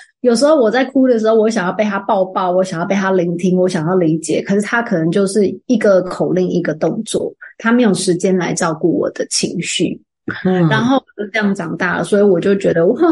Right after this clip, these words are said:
Speaker 1: 我以后长大了绝对不要跟你一样，这样。但是在我大概到念完研究所之后，我就开始就是慢慢的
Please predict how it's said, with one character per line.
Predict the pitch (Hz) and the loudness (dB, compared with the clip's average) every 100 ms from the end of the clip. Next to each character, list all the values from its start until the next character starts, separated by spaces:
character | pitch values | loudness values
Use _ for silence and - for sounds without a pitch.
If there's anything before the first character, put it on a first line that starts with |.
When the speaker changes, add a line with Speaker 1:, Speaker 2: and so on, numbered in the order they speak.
| 269 - | 2 0
Speaker 1:
我 | 208 | 2
以 | 208 | 4
后 | 214 | 2
长 | 220 175 | 2 0
大 | 170 185 | 0 0
了 | 175 | 0
绝 | 180 | 0
对 | 190 | 0
不 | 190 | 0
要 | 170 170 | -2 -2
跟 | 165 170 | 0 0
你 | |
一 | - - - - | 0 -4 -4 -4
样， | - - - | -4 -4 -10
这 | - | -8
样。 | 180 156 - _ _ _ _ | -6 -8 -12 _ _ _ _
但 | 320 | 2
是 | 311 320 311 302 - | 2 4 2 0 -4
在 | 359 311 | 0 2
我 | 208 190 175 170 170 | 4 4 4 2 0
大 | 277 | -2
概 | 277 269 | 0 0
到 | 254 269 247 226 | 0 0 0 0
念 | 254 302 | 2 4
完 | 226 190 | 4 2
研 | 180 | 2
究 | 185 247 190 | 2 2 0
所 | - 160 - | -4 -8 -6
之 | - 170 | -4 -4
后， | 170 - 185 - - _ _ _ _ | -4 -4 -2 -2 -4 _ _ _ _
我 | 214 | 0
就 | 208 311 339 294 | 2 2 4 2
开 | 285 262 254 | 0 -2 -2
始 | 262 180 170 | 0 -2 -2
就 | 202 | -2
是 | 208 220 208 | 0 2 2
慢 | 208 233 | 2 2
慢 | 220 208 | 2 2
的 | 196 170 170 | 0 0 -2